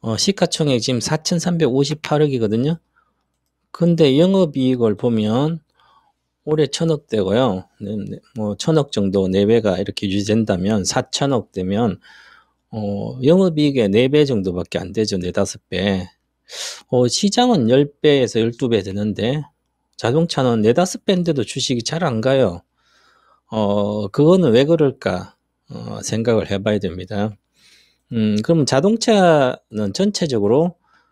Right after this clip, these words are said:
자동차 패러다임 자체가 전기차로 바뀐 상태에서,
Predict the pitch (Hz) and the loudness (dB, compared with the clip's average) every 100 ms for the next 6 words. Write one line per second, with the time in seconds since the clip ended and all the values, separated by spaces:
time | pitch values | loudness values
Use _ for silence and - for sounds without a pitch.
0 | _ _ _ - 120 180 233 226 196 - | _ _ _ -4 0 2 0 -2 -6 -4
1 | 233 233 214 113 113 107 107 - 139 113 | -2 0 2 0 0 -4 -6 -6 -2 0
2 | 107 147 143 107 - 156 180 175 135 101 | -2 -4 -6 -8 -2 -2 -2 0 -2 -2
3 | 98 - 143 127 90 98 - 117 90 101 | -6 -4 -4 -4 -6 -6 0 0 0 -4
4 | 104 117 | -2 -2